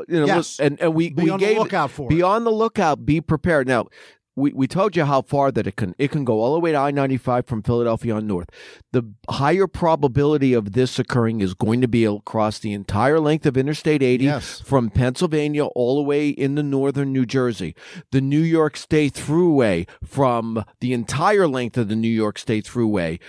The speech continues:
Speaker 1: from the Pencil-, and, and even, uh, I ninety, they call it I ninety toward northwestern Pennsylvania, toward Erie. So from Erie to Buffalo, Batavia,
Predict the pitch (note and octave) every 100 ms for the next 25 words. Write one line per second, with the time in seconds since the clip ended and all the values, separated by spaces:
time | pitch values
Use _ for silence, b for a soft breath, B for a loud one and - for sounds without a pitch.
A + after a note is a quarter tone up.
0 | B - D3+ C3 B2 - E3 E3 F3 D#3
1 | C#3+ - D3+ E3 F3+ E3 D3+ D3 C#3+ D3
2 | D#3 D#3 D3+ D#3 C#3 C3 B2 C#3 C3 C3
3 | C3 C3+ C#3 B2+ - C3+ C3 A#2+ C3 C3+
4 | C3+ C3 - C3 C3 A2+ C3 B2+ B2 -
5 | C3 B2 F3 F3+ C3+ C#3+ B B - D3+
6 | C#3+ C3 F3 F3 B2+ A#2 - E3 - A#2
7 | G#2+ - - E3+ D3+ B2 G2